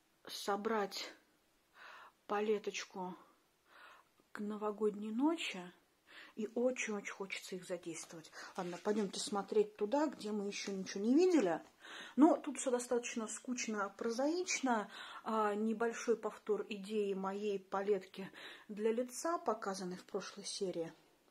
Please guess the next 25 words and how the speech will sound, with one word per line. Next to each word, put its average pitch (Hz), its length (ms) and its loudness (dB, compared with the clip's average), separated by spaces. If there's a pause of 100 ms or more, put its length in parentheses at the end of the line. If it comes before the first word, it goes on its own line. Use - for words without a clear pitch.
(460)
Это 254 260 6
все 226 240 0
из 214 120 0
серии 220 400 6 (120)
про 214 360 6
Artist, 240 540 4 (880)
Makeup 247 460 2
Revolution, 233 680 2
Sculptor 208 720 -2 (560)
и 220 220 2
двое 214 440 8
румян, 294 480 6
навевающие 262 800 4
грусть. 247 560 -2 (240)
А 208 120 0
че - 200 0
я 269 120 4
сидела 220 480 2
тогда, 202 380 0
отзывы 185 500 2
вычитывала, 254 600 2
когда 185 240 -2
стоило 190 480 2
это 180 220 0
все 180 360 -4